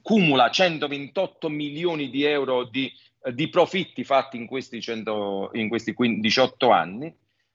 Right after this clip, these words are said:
Eh, un'azienda che ha, eh, stabilito una strategia di branding che l'ha portata da,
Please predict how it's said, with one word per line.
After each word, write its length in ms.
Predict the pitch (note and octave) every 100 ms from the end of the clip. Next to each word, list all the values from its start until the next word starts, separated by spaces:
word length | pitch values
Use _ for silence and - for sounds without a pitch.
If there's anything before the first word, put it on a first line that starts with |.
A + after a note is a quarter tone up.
| -
Eh, 540 | A2+ A2 G#2+ G#2 G2+ -
un'azienda 640 | D#3+ E3+ C#3 F#3 E3+ D3+
che 220 | C#3 D3
ha, 160 | C#3 B2+
eh, 500 | A2+ - A#2 A#2 A2
stabilito 920 | _ C3 A#2 C#3 C#3 G2+ A#2+ A2 _ _
una 260 | B2 B2+ B2
strategia 560 | C3+ B2 A#2 A#2+ C#3+
di 280 | A2+ A#2+ A#2+
branding 800 | - G#2 D3+ D3 C#3 B2+ A#2 G#2+ _ _
che 140 | B2+
l'ha 200 | B2+ B2 -
portata 680 | C3 - C3 A2+ G2 F#2+ F2 _ _
da, 460 | G#2+ D3 C#3+ A#2+